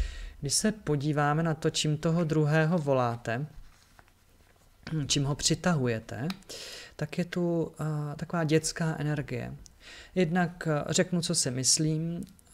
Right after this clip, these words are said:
Je to i poměrně dost mělká energie, že to, co řeknu, nemusí mít vždycky nějakou hloubku. A, eh, ve spojitosti s tou silou to má takový destruktivní potenciál. Dokážu říct i něco, co může druhýho zranit a ještě se můžu divit, že ho to zranilo, jako.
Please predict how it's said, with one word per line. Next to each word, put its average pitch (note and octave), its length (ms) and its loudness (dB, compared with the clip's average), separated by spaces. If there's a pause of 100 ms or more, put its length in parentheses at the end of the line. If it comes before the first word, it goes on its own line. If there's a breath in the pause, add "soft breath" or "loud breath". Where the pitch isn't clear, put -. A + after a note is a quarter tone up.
(200)
Je G3 80 2
to A3+ 180 6
i G3+ 60 4
poměrně G3+ 420 4
dost G3+ 200 0
mělká C#3+ 600 0
energie, C#3+ 580 -4
že D3+ 400 -2 (200)
to, E3+ 120 -2
co - 200 -4
řeknu, D3+ 360 0
nemusí D#3 440 0
mít D3+ 160 2
vždycky C3+ 360 -4
nějakou D3 440 0
hloubku. B2+ 680 -2 (500 loud breath)
A, D#3 440 4 (340)
eh, D#3+ 100 -8 (180)
ve D#3 180 2
spojitosti F#3+ 560 2
s - 280 0
tou F3+ 380 4
silou F3 520 2
to D#3 160 -2
má D3+ 240 2
takový D3+ 380 -2
destruktivní D3 680 0
potenciál. D3 680 0
Dokážu D3+ 460 4
říct D3 280 0
i D3+ 60 0
něco, C#3+ 280 2
co - 160 0
může C#3+ 240 2
druhýho C#3 460 2
zranit C3+ 400 0
a B2 80 -2
ještě C3 260 -2
se D#3 120 2
můžu D3 200 4
divit, C#3+ 340 2
že D#3 100 4
ho D#3 120 4
to D#3+ 180 -2
zranilo, F#3+ 600 0
jako. - 300 -8